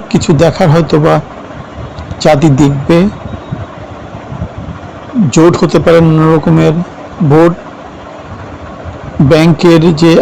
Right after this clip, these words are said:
এক্সচেঞ্জ সেটা হতে পারে, so ক্ষমতার পালাবদল অনেক কিছু আসতে পারে, so অনেক কিছু দেখার বাকি আছে।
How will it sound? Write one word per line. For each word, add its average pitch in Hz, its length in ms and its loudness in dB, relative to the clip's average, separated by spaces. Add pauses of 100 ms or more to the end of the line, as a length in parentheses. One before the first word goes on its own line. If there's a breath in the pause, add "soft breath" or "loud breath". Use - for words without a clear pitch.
এক্সচেঞ্জ 180 480 2
সেটা 175 340 0
হতে 160 260 0
পারে, 160 180 2 (400 loud breath)
so 208 100 2
ক্ষমতার 165 520 2
পালাবদল 160 420 2
অনেক 160 260 4
কিছু 160 180 -2
আসতে 165 400 0
পারে, 160 180 2 (640 loud breath)
so - 120 0
অনেক 233 240 4 (100)
কিছু - 240 2 (720)
দেখার 196 340 2
বাকি 165 340 0 (120)
আছে। - 240 -6